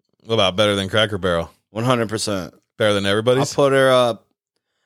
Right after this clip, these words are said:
Speaker 2: As long as you don't come from a state where that's, like, the staple, staple, like, anybody in the Midwest, if you want some, come get some.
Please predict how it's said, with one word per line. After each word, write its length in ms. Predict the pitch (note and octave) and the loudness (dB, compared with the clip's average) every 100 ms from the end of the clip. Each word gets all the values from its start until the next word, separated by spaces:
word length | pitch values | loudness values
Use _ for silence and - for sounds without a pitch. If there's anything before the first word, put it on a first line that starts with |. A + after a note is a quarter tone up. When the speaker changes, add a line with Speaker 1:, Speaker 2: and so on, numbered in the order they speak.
| _ - | _ -12
Speaker 2:
As 180 | A#2 | -8
long 360 | C#3 D#3 F3+ F#3+ | -2 0 2 0
as 180 | G3 F#3+ | -2 -2
you 580 | F3+ F3 F3 E3+ E3+ A2+ | -2 0 0 0 -2 -2
don't 400 | G#2 C3 C3+ C3+ | -2 0 0 -2
come 160 | D3 | -4
from 180 | B2+ C3 | -2 -4
a 60 | A#2 | -4
state 360 | - B2 A#2+ | -2 0 0
where 180 | G#2 G#2+ | 0 -2
that's, 360 | G#2 A2 G#2+ - | 0 0 0 -2
like, 160 | A2 | -2
the 100 | F#2+ | -2
staple, 600 | F#2+ - A2+ A2 A#2 C#3 | -4 -2 0 0 0 -2
staple, 540 | C#3 - D3 C#3+ D3+ D#3 | -2 0 0 0 -2 -2
like, 180 | G#2+ - | -2 -2
anybody 480 | D3+ F3+ F3 E3+ E3+ | -2 0 0 0 2
in 100 | D3 | 0
the 60 | |
Midwest, 560 | C3+ C3+ A#2 A2+ G2+ F2 | 0 0 2 2 0 -2
if 100 | F#2+ | -6
you 160 | A#2 B2 | -2 2
want 220 | B2 B2 | 2 0
some, 260 | A2+ G2 | -2 -4
come 180 | F#2 G#2 | -2 -4
get 200 | F#2+ F#2 | -2 -4
some. 360 | - E2 D2+ | -4 -8 -8